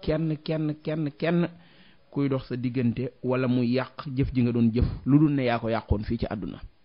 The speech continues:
Waaye boo góorgóorloo ba mu jag ci àdduna, boo demee foofa, mu jag ba gën a jag ñépp. Loolu mooy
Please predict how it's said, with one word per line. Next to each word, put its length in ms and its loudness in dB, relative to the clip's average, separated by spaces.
Waaye 160 -4
boo 200 0
góorgóorloo 460 -2
ba 100 -4
mu 100 0
jag 180 -4
ci 80 -14
àdduna, 320 -6
boo 160 -2
demee 220 -4
foofa, 240 -8
mu 180 -4
jag 120 -6
ba 120 -2
gën 140 0
a 80 -2
jag 140 -4
ñépp. 280 -6
Loolu 220 6
mooy 320 4